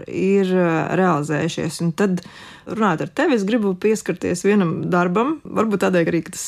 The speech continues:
ir saistīts ar Nacionālo teātri, proti nerealizējies darbs, kurš ir atlikts un,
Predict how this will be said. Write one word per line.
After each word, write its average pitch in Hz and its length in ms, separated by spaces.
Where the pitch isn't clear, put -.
ir - 60
saistīts 185 340
ar 175 140
Nacionālo 160 500
teātri, 254 400
proti 220 400
nerealizējies 165 960
darbs, 240 320
kurš 180 240
ir - 80
atlikts 208 560
un, 175 220